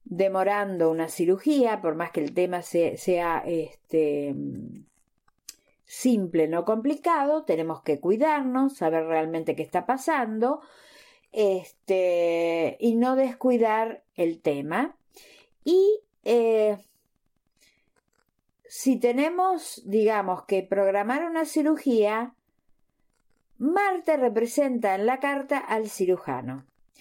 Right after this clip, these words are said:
Entonces, no esperemos a que se, se desaten los problemas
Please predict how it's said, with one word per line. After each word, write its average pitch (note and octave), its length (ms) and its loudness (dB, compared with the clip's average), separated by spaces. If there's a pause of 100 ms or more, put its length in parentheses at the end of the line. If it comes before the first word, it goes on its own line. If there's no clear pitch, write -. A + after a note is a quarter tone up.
(260)
Entonces, D#4 1120 0 (400)
no C4+ 160 2
esperemos C#4+ 560 0
a B3 100 0
que G3+ 120 0
se, G3 260 2
se F#3+ 220 0
desaten A3+ 560 0
los F#3 140 -2
problemas G3 840 0